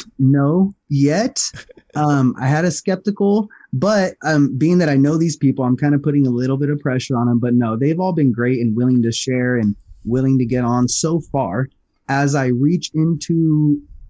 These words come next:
Speaker 1: in-, uh, inviting people who maybe I don't have a history with, I do expect some no's. Um, definitely expect some no's.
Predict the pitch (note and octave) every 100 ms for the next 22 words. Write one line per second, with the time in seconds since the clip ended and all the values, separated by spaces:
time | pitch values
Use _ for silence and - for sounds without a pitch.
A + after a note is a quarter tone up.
0 | - - - - - C#3+ C#3+ - C3+ A#2
1 | G#2+ G2 - _ - B2 A#2 B2+ C3+ C#3
2 | C#3+ C#3 C3+ - B2 A#2 A#2+ B2 B2+ A2+
3 | G#2 A2 - C#3+ C#3+ C#3+ - C3+ C3 D3+
4 | D3 E3+ F3 F#3 G3 - _ _ - A#2
5 | A2 B2+ A#2 - - G2+ - G2 F#2 D#2+
6 | E2 - _ - - _ _ - G#2 F#2+
7 | F#2 F#2+ A2 A2 G#2+ G2+ - F#2 - D2
8 | D#2+ D#2+ -